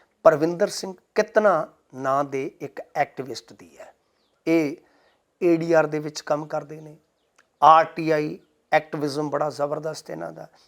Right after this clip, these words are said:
ਕ੍ਰਿਟਿਕ ਨੇ, ਸਮਾਜ ਸੇਵੀ ਨੇ। ਬਹੁਤ ਮੌਕਿਆਂ 'ਤੇ ਤੁਹਾਨੂੰ ਅਖਬਾਰਾਂ 'ਚ, ਚੈਨਲਾਂ 'ਤੇ ਇਹ ਮਿਲ ਜਾਣਗੇ। ਆਪਣੇ ਪ੍ਰਤੀਕਰਮ ਦਿੰਦੇ, ਆਪਣੀਆਂ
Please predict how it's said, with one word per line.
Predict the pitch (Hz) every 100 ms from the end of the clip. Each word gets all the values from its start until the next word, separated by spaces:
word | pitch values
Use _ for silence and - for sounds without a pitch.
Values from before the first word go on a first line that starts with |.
| _ _ -
ਕ੍ਰਿਟਿਕ | 175 175 208 - 160
ਨੇ, | 151 143 151 _ _ _ -
ਸਮਾਜ | - 151 143 165 185
ਸੇਵੀ | - 160 160 156
ਨੇ। | 151 151 _ _ _ 123 _ -
ਬਹੁਤ | 147 113 196 -
ਮੌਕਿਆਂ | 170 147 147 - 156 151
'ਤੇ | 151 147 147 151 _ _ _
ਤੁਹਾਨੂੰ | 151 143 135 143 143 -
ਅਖਬਾਰਾਂ | 143 151 147 147 147 143
'ਚ, | 147 - 143 147 _ _ _ -
ਚੈਨਲਾਂ | 190 160 151 139
'ਤੇ | 139 139 143 - 135
ਇਹ | 117 139 160 _ _ _ _ -
ਮਿਲ | 131 110
ਜਾਣਗੇ। | - 82 82 - - _ _ _ _ -
ਆਪਣੇ | 127 123 113
ਪ੍ਰਤੀਕਰਮ | - 135 156 147 139 135
ਦਿੰਦੇ, | 131 127 131
ਆਪਣੀਆਂ | 123 - 127 127